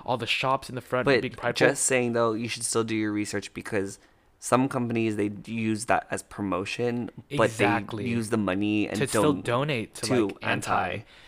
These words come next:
Speaker 2: So
Speaker 1: which is troubling. And also, guys, Jarek and I, like, we like to, like, shop or window shop a lot. And one of our biggest issues right now is, like,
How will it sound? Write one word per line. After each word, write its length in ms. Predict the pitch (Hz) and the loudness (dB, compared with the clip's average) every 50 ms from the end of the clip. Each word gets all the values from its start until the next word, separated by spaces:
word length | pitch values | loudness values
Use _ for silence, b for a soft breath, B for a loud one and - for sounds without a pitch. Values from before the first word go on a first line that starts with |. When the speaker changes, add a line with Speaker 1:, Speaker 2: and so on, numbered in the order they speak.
| B B B | B B B
Speaker 2:
So 300 | - - 95 90 87 90 | -2 0 2 2 2 2
Speaker 1:
which 180 | 117 139 - 160 | 0 0 -2 -2
is 220 | 143 - - - - - | -4 -6 -10 -14 -12 -2
troubling. 400 | - 202 196 151 139 120 110 110 | 2 2 2 4 2 -2 -2 -6
And 100 | - 156 | -6 -6
also, 460 | - - 180 202 226 220 - - 180 | -6 -2 2 2 2 2 4 2 2
guys, 380 | 143 127 113 113 113 107 110 - b b b b - | 2 2 2 2 0 -2 -6 -14 b b b b 4
Jarek 220 | 156 175 202 - | 4 4 6 6
and 80 | 214 202 | 2 2
I, 80 | 196 185 | 2 2
like, 300 | 147 101 - 123 117 - | 2 0 -4 -6 -6 -2
we 80 | 131 147 | 0 2
like 160 | 160 180 165 - | 2 2 2 2
to, 120 | - 156 | 0 2
like, 180 | 131 113 104 - | 2 2 2 0
shop 340 | - - - 107 107 110 | -6 -4 -2 -2 -2 -2
or 80 | - 107 | -2 -2
window 280 | 101 104 107 110 113 113 | -2 -2 -4 -4 -4 -4
shop 240 | - - 127 - | -2 -4 -4 -4
a 40 | - | -4
lot. 320 | 117 113 113 113 120 110 B B B B B B | -4 -2 -2 -2 -2 -2 B B B B B B
And 180 | - 117 120 117 | -8 -8 -6 -2
one 140 | 113 131 165 | 0 2 2
of 100 | 202 269 | 4 2
our 100 | 262 240 | 2 2
biggest 320 | 143 143 139 147 147 - | 2 2 2 2 0 0
issues 300 | - 135 127 143 139 123 | 0 -2 -2 -2 -4 -2
right 160 | 117 117 - | -2 -2 -2
now 300 | 104 104 101 107 123 151 | -2 -2 -2 0 0 0
is, 100 | 151 117 | 0 0
like, 240 | - 110 104 98 - | 0 -2 -2 -2 -6